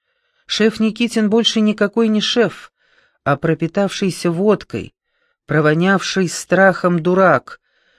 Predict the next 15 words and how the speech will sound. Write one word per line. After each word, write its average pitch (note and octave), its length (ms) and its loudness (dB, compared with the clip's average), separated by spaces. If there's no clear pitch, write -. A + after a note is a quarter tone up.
пустивший G3 600 -2
под E3+ 240 0
откос F#3+ 500 -2
всю - 400 -4
свою F#3 440 0
жизнь, D#3+ 520 -4
никчёмный, F#3 720 0
загнанный E3 680 0
в C#3+ 220 -2
угол F3 280 2
безумец, D#3+ 760 -2
озабоченный D3+ 600 -2
спасением D#3+ 600 -4
собственной D#3+ 640 -4
шкуры. B2 580 -4